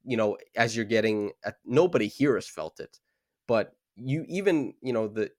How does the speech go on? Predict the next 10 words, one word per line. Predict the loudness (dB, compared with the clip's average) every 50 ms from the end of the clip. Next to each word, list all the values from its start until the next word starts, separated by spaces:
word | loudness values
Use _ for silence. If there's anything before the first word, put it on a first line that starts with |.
| -18 -8
people | -4 -4 -2 0 0
in | 0 0
chat, | 2 0 2 2 0 -2
people | -4 -8 -6 -4 -2
listening, | -2 -2 -4 -6 -6 -6 -6 -6 -8 -12 _ _ _ _ _ _ _ _ _ _ _ _ _ _ -20 _ -8
when | -4 0 0
you | 0 0
play | 0 0 -2
pickup | 2 2 2 2 2 0 0
basketball | 0 0 0 0 -2 -8 -8 -6 -6 -8 -8 -10